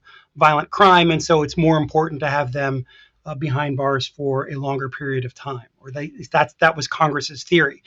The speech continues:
And the issue that the court has had to deal with repeatedly is what constitutes a predicate offense, what counts as the sort of violent crime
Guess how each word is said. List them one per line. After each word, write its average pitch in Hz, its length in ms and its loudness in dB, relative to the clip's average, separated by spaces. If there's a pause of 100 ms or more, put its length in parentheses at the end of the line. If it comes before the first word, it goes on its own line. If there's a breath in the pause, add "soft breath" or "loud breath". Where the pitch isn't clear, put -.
(440 loud breath)
And 175 360 2 (340)
the 233 200 2
issue 269 180 6
that 202 220 4
the 190 60 2
court 190 240 6
has 160 100 4
had 165 180 4
to 135 60 -4
deal 196 240 4
with 175 240 2
repeatedly 175 640 4
is 165 220 0
what 208 640 2
constitutes 190 760 2
a 170 60 -6
predicate 160 400 2
offense, 135 480 -2
what 202 320 4
counts 185 580 2 (320 loud breath)
as 160 240 0
the 156 140 0
sort 185 320 6
of 143 140 2
violent 156 420 4
crime 151 640 2